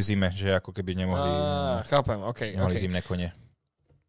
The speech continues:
Speaker 2: Ehm, prekažkové drahy, štýlové ukážky, ďalšie súťaže. Hobby horsing sa postupne rozširoval a získaval popularitu najmä v komunite nadšencov kone, ale aj v širšej verejnosti. Organizujú sme. Dobrá, ale nie je to, že odkiaľ poch-, tak dáme, že odkiaľ pochádza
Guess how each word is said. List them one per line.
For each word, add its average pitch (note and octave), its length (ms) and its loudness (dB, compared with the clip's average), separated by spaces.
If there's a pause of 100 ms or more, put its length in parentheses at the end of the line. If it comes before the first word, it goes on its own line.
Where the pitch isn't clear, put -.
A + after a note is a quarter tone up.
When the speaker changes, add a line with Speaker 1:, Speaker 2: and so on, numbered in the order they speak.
(280)
Speaker 2:
Ehm, B2 560 8
prekažkové C3 560 4
drahy, D#3+ 240 10
štýlové C3+ 320 4
ukážky, F3+ 400 2
ďalšie C3+ 320 2
súťaže. A#2 320 -2
Hobby D#3 240 8
horsing E3+ 320 8
sa D#3+ 160 4
postupne E3 400 2
rozširoval D#3 400 6
a C#3 100 8
získaval C#3 300 4
popularitu C#3+ 480 2
najmä C3 160 2
v A#2+ 80 -6
komunite C#3 320 0
nadšencov B2 560 0
kone, C#3+ 240 0
ale B2 240 -2
aj - 20 -8
v - 60 -14
širšej C#3 400 -8
verejnosti. A#2+ 600 -10 (360)
Organizujú F3 500 8
sme. C#3 220 4 (800)
Dobrá, C#3 400 6
ale C#3 160 0
nie - 20 -4
je B2+ 60 -8
to, B2 80 -4
že A2+ 80 -6
odkiaľ A2+ 320 -8
poch-, B2 160 -14
tak A#2+ 160 -8
dáme, C3 160 -2
že C3 160 -8
odkiaľ B2 840 -8
pochádza G#2+ 1040 -14